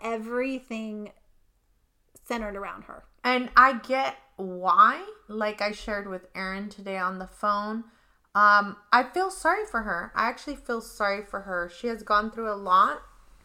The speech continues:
Speaker 2: It seems like she has. I mean, with her mom being incarcerated, um, that just says a lot.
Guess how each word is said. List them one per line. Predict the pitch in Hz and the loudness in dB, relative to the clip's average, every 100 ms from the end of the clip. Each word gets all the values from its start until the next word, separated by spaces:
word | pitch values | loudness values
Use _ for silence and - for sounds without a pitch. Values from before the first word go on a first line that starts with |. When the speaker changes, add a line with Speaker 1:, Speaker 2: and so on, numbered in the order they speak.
| - - - | -20 -20 -18
Speaker 2:
It | 214 | -16
seems | - 226 226 226 | -6 -4 -2 -2
like | 220 | -4
she | - 226 | -4 -6
has. | 220 208 240 254 | 0 2 2 -2
I | - | -10
mean, | 208 202 | -10 -8
with | 196 | -10
her | 196 202 | -6 -4
mom | 202 185 214 220 | 4 4 4 0
being | 208 202 | -6 -8
incarcerated, | 196 - 190 196 - 214 196 196 202 214 240 - - - - - - | -8 -2 0 0 -4 -6 -6 -4 -4 -4 -8 -12 -18 -20 -18 -16 -4
um, | 185 180 185 - 190 | 0 0 -4 -8 -4
that | 190 190 | -4 -4
just | 202 - - - - | -14 -14 -20 -20 -8
says | 190 185 190 | -4 -4 -4
a | |
lot. | 175 170 175 247 339 | -2 6 10 10 6